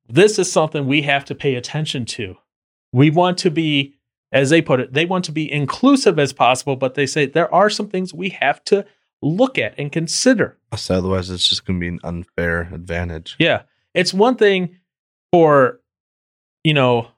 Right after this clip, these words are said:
Speaker 1: little Tina to identify as male and go into the male sports. You know, that's one thing.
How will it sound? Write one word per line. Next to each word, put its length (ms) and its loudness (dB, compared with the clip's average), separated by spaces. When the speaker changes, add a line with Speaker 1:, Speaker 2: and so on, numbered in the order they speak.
Speaker 1:
little 200 4
Tina 640 2
to 540 0
identify 420 -2
as 140 -4
male 300 -2
and 180 -10
go 160 0
into 180 -10
the 60 -10
male 260 -2
sports. 480 -12
You 80 4
know, 120 4
that's 240 2
one 220 0
thing. 200 -8